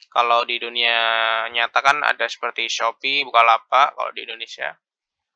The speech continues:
maupun Tokopedia. Seperti ini. Ini ada nama penjualnya dan harganya berapa, sekitar dua koma tujuh enam Ethereum.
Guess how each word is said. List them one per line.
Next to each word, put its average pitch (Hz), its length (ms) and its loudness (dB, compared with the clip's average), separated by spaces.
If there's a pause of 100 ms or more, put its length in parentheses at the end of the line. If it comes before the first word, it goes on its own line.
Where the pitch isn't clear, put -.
(500)
maupun 117 880 -12
Tokopedia. 110 640 -2 (3250)
Seperti - 720 -14
ini. 147 320 -10 (540)
Ini 123 320 0
ada 120 160 0
nama 120 240 0
penjualnya 117 720 0
dan 131 160 4
harganya 113 400 0
berapa, 110 720 0
sekitar 113 960 -2 (160)
dua 113 240 -4
koma 113 320 -8
tujuh 113 240 -14
enam 113 160 -6 (400)
Ethereum. 117 560 -4